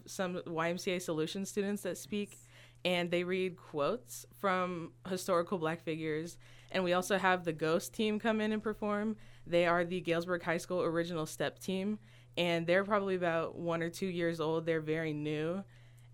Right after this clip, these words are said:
and it makes a lot of students see us in the community and also see the things that we do, learn, they even learn the history of step dancing,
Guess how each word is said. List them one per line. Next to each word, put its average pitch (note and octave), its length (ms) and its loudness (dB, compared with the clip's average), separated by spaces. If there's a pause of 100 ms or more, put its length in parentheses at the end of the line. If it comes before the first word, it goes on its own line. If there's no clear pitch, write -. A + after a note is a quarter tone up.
(260)
and F#3 480 4
it G3 160 4
makes G3+ 320 2
a D#4 60 4
lot G#3+ 200 4
of G#3+ 80 -2
students G3+ 580 -2 (380)
see F#3+ 520 -2
us C4+ 220 0
in B3 100 0
the B3 80 2
community B3+ 540 2 (280)
and F#3+ 140 2
also G3+ 260 2
see G#3 220 0
the F#3 80 0
things F#3+ 280 -2
that F3+ 120 4
we F3 120 2
do, E3+ 480 4
learn, E3+ 340 0
they F3 280 2
even F3 220 0
learn E3+ 240 0
the D#3 260 0
history G3+ 480 0
of A3 360 0
step G#3 360 0
dancing, G#3+ 540 0